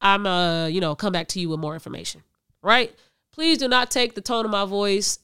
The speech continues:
and let that in-, uh, influence you to think I'm t-, picking sides or whatever. That's just me doing my thing, you know. <clears throat> Storytelling. Uh, uh, the fellow woman, she then says, like, "Hey, please don't tell him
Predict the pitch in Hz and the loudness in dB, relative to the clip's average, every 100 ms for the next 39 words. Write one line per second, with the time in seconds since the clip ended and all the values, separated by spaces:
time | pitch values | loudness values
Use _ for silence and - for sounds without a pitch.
0 | _ _ _ - 180 170 170 180 180 - | _ _ _ -10 -6 -4 -4 -4 -4 -2
1 | 196 170 156 170 165 - 170 156 147 151 | 0 0 -2 -10 -14 -8 -6 -4 -6 -10
2 | - 208 208 190 - 196 196 98 - - | -8 -2 -2 -2 -4 -4 -4 -6 -10 -8
3 | 190 180 156 151 202 185 - 202 170 - | -8 -8 -12 -14 -18 -16 -12 -12 -8 -4
4 | 214 208 214 196 208 220 226 226 _ _ | 0 0 0 -6 -2 -2 -2 -6 _ _
5 | _ - 190 185 180 175 170 180 175 160 | _ -12 -8 -6 -6 -6 -8 -10 -10 -10
6 | 165 156 147 - 143 143 156 147 - 135 | -10 -10 -10 -12 -16 -16 -20 -20 -20 _
7 | _ _ _ _ _ _ _ _ 269 254 | _ _ _ _ _ _ _ _ 2 4
8 | 226 170 151 135 _ _ - - 208 143 | 4 2 -6 -12 _ _ -8 0 0 0
9 | - 135 - - _ _ - 196 196 185 | -8 -12 -14 -20 _ _ -4 2 4 6
10 | 180 170 151 - _ _ - - _ _ | 4 2 0 -8 _ _ -8 -8 _ _
11 | _ _ _ _ _ _ _ _ _ _ | _ _ _ _ _ _ _ _ _ _
12 | _ _ _ - 175 160 190 - - 262 | _ _ _ -4 -2 -2 -4 -4 2 6
13 | 247 233 220 214 214 - 226 226 226 220 | 6 6 6 4 2 0 4 4 6 4
14 | 196 165 185 214 220 214 214 196 190 175 | 0 -2 0 2 2 0 0 0 0 -4
15 | 180 214 208 220 214 190 175 175 202 190 | -2 -2 -2 -2 -4 -2 -4 -2 -2 0
16 | 196 185 | -2 -6